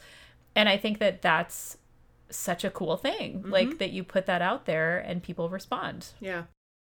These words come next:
Speaker 2: Yeah.
Speaker 1: But
Speaker 2: Yeah,
Speaker 1: it's also
Speaker 2: true.
Speaker 1: very weird.
Speaker 2: It's also super weird. <laughs>
Speaker 1: It's, <laughs> it is. It's very strange that
Speaker 2: Well,
Speaker 1: people would be like, "Yes, I wanna hire you because I heard your voice
Speaker 2: 'cause,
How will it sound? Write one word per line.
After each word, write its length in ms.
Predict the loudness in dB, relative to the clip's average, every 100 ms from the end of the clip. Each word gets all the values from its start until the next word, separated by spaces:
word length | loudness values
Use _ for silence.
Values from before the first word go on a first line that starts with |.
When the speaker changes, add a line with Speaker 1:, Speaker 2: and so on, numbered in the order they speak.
| _
Speaker 2:
Yeah. 240 | -8 -8 -8 _ _ _ _ _ _ -16 2
Speaker 1:
But 20 |
Speaker 2:
Yeah, 100 | 2
Speaker 1:
it's 140 | 4
also 220 | 2 2
Speaker 2:
true. 100 | 2
Speaker 1:
very 220 | 2 2 2
weird. 480 | -2 -2 -4 -4 -6
Speaker 2:
It's 140 | -4
also 220 | -4 -4
super 260 | -6 -6 -8
weird. 260 | -8 -6 -4 -4 0
<laughs> 160 | 4 4
Speaker 1:
It's, 160 | 4
<laughs> 260 | 4 4 0
it 420 | 2 8 8 8
is. 180 | 6 6
It's 160 | 0 0
very 340 | 0 2 2
strange 480 | 0 0 0 0 0
that 80 | 2
Speaker 2:
Well, 80 | 4
Speaker 1:
people 120 | 4
would 120 | 4 2
be 80 | 2
like, 220 | 2 6
"Yes, 200 | 4 4
I 60 | 0
wanna 200 | 2 2
hire 180 | 2
you 160 | 2 0
because 240 | 0 -2
I 80 | -4
heard 200 | -2 -2
your 80 | -4
voice 380 | 0 0 0 -6 -8
Speaker 2:
'cause, 480 | -6 -6 -8 -12